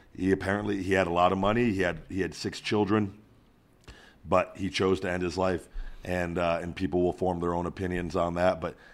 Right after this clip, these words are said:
again, it goes back and looking at, like, an actor like Robin Williams, who is so talented and,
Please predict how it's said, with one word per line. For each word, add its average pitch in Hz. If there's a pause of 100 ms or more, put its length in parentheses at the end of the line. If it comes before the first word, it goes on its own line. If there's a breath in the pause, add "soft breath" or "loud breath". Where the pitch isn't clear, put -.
(120)
again, 90
it 101
goes 98
back 98
and 95
looking 92
at, 92
like, 90
an 85
actor 87
like 82
Robin 87
Williams, 90 (320 soft breath)
who 90
is -
so 95
talented 92
and, 82